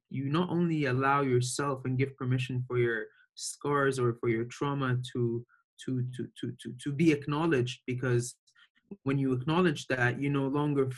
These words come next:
fear its existence of coming in your head like, "Oh, I thought of suicide. Oh, ha-, this needs to come out of my head." You no longer have this anxiety. You're okay with it. And you know what? If you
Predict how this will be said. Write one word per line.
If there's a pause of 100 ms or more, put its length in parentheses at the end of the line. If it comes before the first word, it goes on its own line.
(120)
fear
its
existence
of
coming
in
your
head
like,
"Oh, (300)
I
thought
of
suicide. (100)
Oh, (280)
ha-,
this
needs
to
come
out
of
my
head."
You
no
longer
have
this
anxiety. (280)
You're (280)
okay
with
it.
And
you
know
what?
If
you